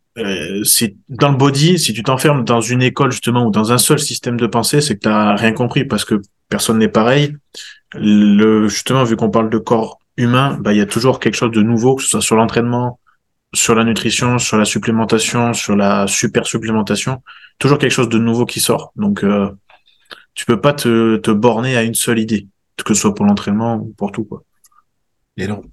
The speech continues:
Speaker 2: Et tu peux pas aider, écrire des e-books pour tout le monde.
Speaker 1: Ah bon ? Tu vises
Speaker 2: Non.
Speaker 1: qui ?
Speaker 2: Oh, non.
Speaker 1: <laughs>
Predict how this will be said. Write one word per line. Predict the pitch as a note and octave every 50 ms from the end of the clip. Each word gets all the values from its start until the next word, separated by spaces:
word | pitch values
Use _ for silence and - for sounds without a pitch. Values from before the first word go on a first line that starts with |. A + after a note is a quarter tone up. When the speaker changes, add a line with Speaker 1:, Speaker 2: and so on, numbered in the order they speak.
| _
Speaker 2:
Et | - C3
tu | B2 -
peux | - C#3 B2
pas | - C#3 D3
aider, | C3 B2+ B2
écrire | A#2 A#2+ A#2+ B2 - C#3 B2+
des | A#2 A#2 A2+ A2+
e-books | A2 A2 A2+ A2+ A#2 -
pour | - G2
tout | - - G2+
le | G2
monde. | F#2+ F#2+ - _ _ _ _ _ _ - C3 B2+ - - C3 - - - - - - - _ _ _ - C3+ - -
Speaker 1:
Ah | -
bon ? | A2 A2+ D#3 F#3+ - - A#2 B2 - _ _ - - - - - - _ _ _ _ _ _ _ _ _ _ _ _ _ _ _ _ _ _ _ _ _ _ _ _ _ _ _
Tu | - - -
vises | - G#3+ B2
Speaker 2:
Non. | B2+ B2+ -
Speaker 1:
qui ? | - - _ _ _ _ _ _ _ _ _
Speaker 2:
Oh, | - A2 A#2+ D3 E3+ D#3+ C3+ - - - G3
non. | F#3+ F3+ F#3 G3 F#3+ F3 D#3 D3 - _ _ _ _ _ _
Speaker 1:
<laughs> | - - - _ - G2+